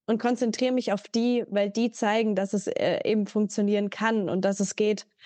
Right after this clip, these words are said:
es anders, es anders zu machen." Und ich glaube, das ist auch so das Schöne an diesem Podcast, einfach mitzubekommen, okay, es gibt gute Beispiele, es gibt Leute, die sich aufmachen, es zu verändern und es gibt dieses Potenzial und sich nicht diesem Zynismus hinzugeben,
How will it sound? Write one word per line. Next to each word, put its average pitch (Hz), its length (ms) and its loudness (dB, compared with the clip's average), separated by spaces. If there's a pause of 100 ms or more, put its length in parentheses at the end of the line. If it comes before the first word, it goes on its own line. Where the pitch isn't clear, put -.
(160)
es 196 120 -2
anders, 196 480 0 (100)
es 196 140 0
anders 196 360 0
zu 202 120 0
machen." 190 400 0 (760)
Und 208 160 2
ich 202 100 0
glaube, 202 240 2
das 208 160 -2
ist 214 140 -2
auch 196 220 2 (300)
so 202 180 0
das 196 160 2
Schöne 208 200 2
an 190 80 2
diesem 190 200 0
Podcast, 190 480 -2
einfach 185 220 0
mitzubekommen, 185 680 0
okay, 185 280 0
es 180 160 -4
gibt 214 240 -2
gute 196 260 0
Beispiele, 175 640 0
es 175 160 -2
gibt 202 260 -4 (300)
Leute, 202 320 0
die 180 100 0
sich 190 220 -4
aufmachen, 180 360 2
es 180 140 -2
zu 196 100 -2
verändern 180 640 0
und 180 160 0
es 180 140 -4
gibt 226 200 -2
dieses 202 280 0
Potenzial 190 720 0 (260)
und 202 140 0
sich 208 160 0
nicht 214 240 0
diesem 190 240 2
Zynismus 190 480 -2
hinzugeben, 180 680 0